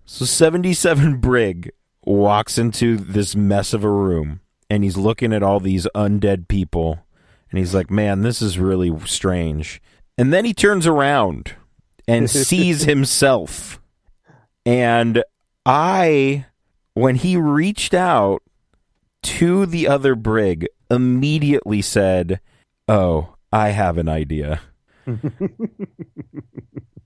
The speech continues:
Speaker 1: And I was going, so, um, I will put the, we'll put the, my video in the show notes because
Speaker 2: Cool.
Speaker 1: let me tell you, I, half of the views are probably me because I was so proud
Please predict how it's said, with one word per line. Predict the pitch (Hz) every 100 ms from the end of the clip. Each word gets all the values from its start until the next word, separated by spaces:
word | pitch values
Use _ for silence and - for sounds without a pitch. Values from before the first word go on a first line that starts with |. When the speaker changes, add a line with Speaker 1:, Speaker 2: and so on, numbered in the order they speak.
| _ _ 120
Speaker 1:
And | 123 120 127 -
I | 123
was | 131 139
going, | 123 110 135 170 175 120
so, | 147 131 127
um, | 117 110 104 101
I | - 110
will | 107
put | 107 127 -
the, | 151 131 - -
we'll | 110
put | - - -
the, | 135 120 110 - _
my | 117 107
video | 101 107 104 90 -
in | 104 104
the | 95
show | 101 92
notes | 82 78 -
because | - - 95 85 - _ -
Speaker 2:
Cool. | 98
Speaker 1:
let | 127
me | 123
tell | 127 110
you, | 98 90 - 95
I, | 101 113 123 123 - _ _ _ -
half | - 131 -
of | 135
the | 131
views | 110 110 113 117 123 -
are | 104
probably | - 92 92 87 90 82
me | 80 73 78 _ _
because | 101 - 107
I | 104
was | 101
so | - 110 120
proud | - - 110 104 92 87 87